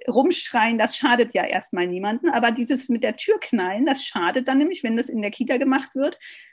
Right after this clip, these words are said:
oder zu Hause, wenn man ein kleines Brüderchen oder Schwesterchen hat und das Kind die Hände im Türrahmen hat. Wenn ich nun also das Türknallen nicht unterbinde,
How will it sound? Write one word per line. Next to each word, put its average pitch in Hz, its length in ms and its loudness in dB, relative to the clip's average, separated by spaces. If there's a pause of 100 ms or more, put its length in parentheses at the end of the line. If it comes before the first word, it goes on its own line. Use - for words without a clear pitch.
(120)
oder 240 400 4
zu 240 200 -2
Hause, 226 300 2
wenn 240 120 4
man 247 140 2
ein 254 120 0
kleines 226 600 0
Brüderchen 285 580 6
oder 226 200 4
Schwesterchen - 680 -2
hat - 200 2 (320)
und 254 180 2
das - 200 2
Kind 247 360 2
die 277 120 4
Hände 208 320 2
im 165 160 -6
Türrahmen - 640 -4
hat. - 320 -16 (420)
Wenn 254 160 4
ich 339 160 4
nun 277 400 8
also 262 220 6
das 240 220 2
Türknallen 196 840 4
nicht 302 220 0
unterbinde, 277 880 4